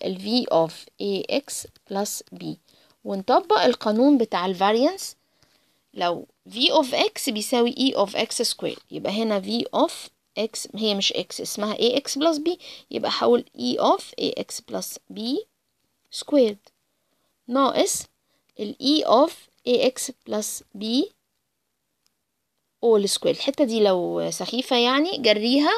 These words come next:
و-، وخد ادخل على بعضه، بس احنا بنحب نثبت الحاجات الايه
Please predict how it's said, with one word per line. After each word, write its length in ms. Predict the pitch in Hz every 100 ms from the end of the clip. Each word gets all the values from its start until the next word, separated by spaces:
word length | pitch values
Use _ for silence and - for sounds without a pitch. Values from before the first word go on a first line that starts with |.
| 480
و-، 440 | - 214 214 196 -
وخد 400 | 214 269 247 -
ادخل 300 | 247 - 233
على 180 | 190 180
بعضه، 280 | 160 -
بس 200 | 120 -
احنا 240 | 254 269 269 - - - -
بنحب 360 | 254 320 320
نثبت 400 | 277 277 240 240
الحاجات 380 | 214 - 208 220
الايه 280 | - 208